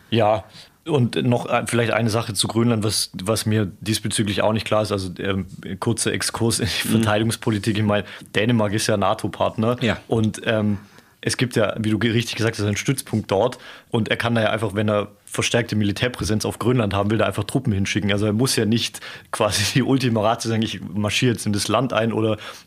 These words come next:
Speaker 1: führe einen Handelskrieg mit Grönland. Wenn er Militärpräsenz haben will, dann schick einfach Truppen
Speaker 2: Ja.
Speaker 1: hin. Ja? Kann er ja machen. Aber, ähm, okay.
Speaker 2: Kann er machen und das kann man, glaub ich, auch ver-, vereinbaren. Und ich
Speaker 1: Ja.
Speaker 2: glaub, da versteht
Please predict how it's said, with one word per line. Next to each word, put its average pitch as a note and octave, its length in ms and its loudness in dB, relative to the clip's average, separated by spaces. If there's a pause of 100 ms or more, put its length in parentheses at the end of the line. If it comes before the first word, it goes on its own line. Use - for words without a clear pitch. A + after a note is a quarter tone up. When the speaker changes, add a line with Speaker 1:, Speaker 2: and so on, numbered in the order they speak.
Speaker 1:
führe A2+ 240 2
einen G2+ 120 0
Handelskrieg A2+ 440 0
mit G#2+ 140 -2
Grönland. A2+ 400 2
Wenn G#2+ 140 2
er G#2 80 2
Militärpräsenz G2+ 800 -2
haben G#2+ 120 2
will, G#2+ 80 2
dann G2 120 0
schick - 240 -2
einfach G2 180 -4
Truppen A2 300 2
Speaker 2:
Ja. F#2+ 40 0
Speaker 1:
hin. F#2 140 -2
Ja? G2 160 0 (200)
Kann G#2 160 0
er G2+ 80 2
ja G2 40 0
machen. G2+ 400 -2
Aber, F#2+ 280 0 (380)
ähm, F#2+ 240 0
okay. G#2+ 300 0 (180)
Speaker 2:
Kann B2 160 2
er B2 80 4
machen B2 360 2
und A2 100 2
das A2+ 180 0
kann A2+ 160 0
man, A2+ 160 4
glaub G#2+ 220 2
ich, G2+ 160 0
auch G2+ 180 0
ver-, - 400 -2
vereinbaren. A2+ 760 2
Und G#2+ 180 0
ich G#2 80 0
Speaker 1:
Ja. G#2 100 2
Speaker 2:
glaub, G#2+ 340 2
da G#2+ 140 2
versteht A2 720 0